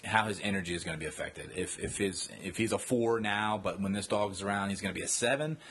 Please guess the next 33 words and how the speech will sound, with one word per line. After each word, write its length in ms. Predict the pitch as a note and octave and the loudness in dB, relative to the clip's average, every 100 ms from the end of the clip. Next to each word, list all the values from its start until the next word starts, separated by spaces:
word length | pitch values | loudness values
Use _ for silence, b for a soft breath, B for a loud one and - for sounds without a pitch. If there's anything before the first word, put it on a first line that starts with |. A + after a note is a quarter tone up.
| B | B
and 100 | F#2+ | 0
it's 120 | F2 F#2+ | 2 2
not 140 | F2+ | 0
gonna 140 | F2 | 0
work 300 | E2+ F2 E2 | 0 0 0
because 220 | - F#2 F#2 | -4 -2 0
I'm, 140 | F#2 | 0
like, 180 | G#2 F2 | -2 -4
it 140 | F#2 - | -4 -4
just 180 | G2+ | -2
goes 200 | A2+ G2+ | 0 0
back 220 | F#2 F#2 F#2 | 2 0 -2
to 60 | |
the, 60 | F#2 | 0
how 140 | F#2+ | 0
much 160 | F#2+ - | 0 -2
time 240 | F#2 F#2 | -2 0
and 80 | F2+ | 0
energy 260 | F2+ F2 F2 | -2 -2 -2
I'm 140 | E2+ | -2
gonna 160 | F2 F2+ | -2 -4
have 120 | E2+ | -6
to 60 | |
put 220 | - F#2+ F2 | -4 -2 -2
into 200 | - E2+ | -4 -2
correcting 600 | - F#2 G2+ A#2 A2 F#2 | 0 2 2 2 0 -4
this 160 | F2+ | -4
dog 400 | - F2 F2 F2 - B B B | -2 0 0 -4 -10 B B B
to 100 | G#2 | -2
get 260 | E2+ A#2+ A#2 | 2 2 2
the 80 | |
desired 480 | F2+ F2 F2+ E2+ D#2+ | -4 0 2 2 0
results. 600 | D#2+ E2 D#2+ D#2+ - - | -4 -2 -2 -2 -6 -10